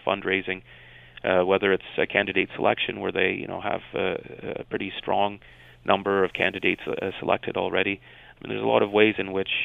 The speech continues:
uh, they can afford another week, although I suspect they don't want it because, it, again, it will create the sense of a party that's divided, may also create kind of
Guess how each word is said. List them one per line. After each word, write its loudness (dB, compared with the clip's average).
uh, -2
they 0
can -2
afford -2
another -6
week, -8
although 4
I 2
suspect 0
they 2
don't -2
want 0
it -4
because, -4
it, -4
again, 0
it -4
will -6
create -2
the -6
sense 2
of 0
a 0
party 4
that's -4
divided, 2
may -4
also -2
create 2
kind -4
of -10